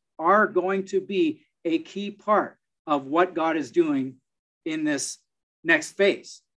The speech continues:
North America. The fourth objection, "I'm incapable." Okay, this is the classic, right? We all say it. Uh, Moses' case, he, he has a speech impediment or he's slow of speech,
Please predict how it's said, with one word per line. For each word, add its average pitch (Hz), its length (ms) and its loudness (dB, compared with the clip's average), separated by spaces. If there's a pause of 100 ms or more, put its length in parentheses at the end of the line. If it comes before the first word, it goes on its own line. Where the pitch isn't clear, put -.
(220)
North 143 220 -10
America. 143 320 -6 (420)
The 185 100 4
fourth 247 340 4
objection, 165 560 -2 (100)
"I'm 180 200 4
incapable." 175 760 2
Okay, 147 280 -16
this 160 200 -4
is 143 100 -12
the 151 80 -8
classic, 143 600 -10
right? 143 300 -4 (200)
We 147 100 -6
all 147 160 4
say 143 320 0
it. - 140 -12 (240)
Uh, 135 440 -2 (180)
Moses' 160 400 0
case, 156 560 -2
he, 160 560 -4
he 160 60 -4
has 156 120 0
a 160 60 -6
speech 175 380 2
impediment 127 520 -6
or 139 140 -2
he's 135 160 -4
slow 170 300 0
of 135 60 -8
speech, - 460 -16